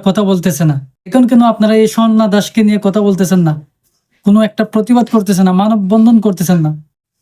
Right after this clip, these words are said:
কেন? নাকি নিজের লোক মার-, মারছে বলে এই জন্য কোনো কথা বলতেছেন না? এখন কেন আপনারা শাহবাগে এসে আন্দোলন করতেছেন না, মানববন্ধন করতেছেন না কেন ভাই? তো বিএসএফ বা ইন্ডিয়ান বি-, এ,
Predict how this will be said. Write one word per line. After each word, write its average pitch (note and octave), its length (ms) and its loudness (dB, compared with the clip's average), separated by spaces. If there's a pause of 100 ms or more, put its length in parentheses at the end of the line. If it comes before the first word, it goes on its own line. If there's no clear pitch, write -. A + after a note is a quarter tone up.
(160)
কেন? A3 180 0 (540)
নাকি F#3 280 0
নিজের A#3 220 2 (100)
লোক A#3 200 0
মার-, G#3+ 300 0
মারছে G3+ 260 0
বলে G#3 280 2
এই F#3 80 0
জন্য G3+ 120 4 (120)
কোনো G3+ 180 4
কথা G3+ 220 0
বলতেছেন F3+ 380 0
না? D#3 60 0 (720)
এখন G3 260 2
কেন A3+ 100 2 (100)
আপনারা A3 300 -2
শাহবাগে G#3 440 2
এসে G#3 160 -2 (460)
আন্দোলন G3 380 2 (100)
করতেছেন G3+ 400 0
না, F3+ 60 2 (100)
মানববন্ধন G#3 520 2 (100)
করতেছেন G3+ 340 0 (100)
না D#3+ 60 -2 (840)
কেন A3+ 120 2 (120)
ভাই? G#3 120 2 (680)
তো F#3+ 40 0 (100)
বিএসএফ A3 420 2 (240)
বা G3 140 0 (120)
ইন্ডিয়ান A3 300 4 (640)
বি-, G#3+ 300 0
এ, G3 40 2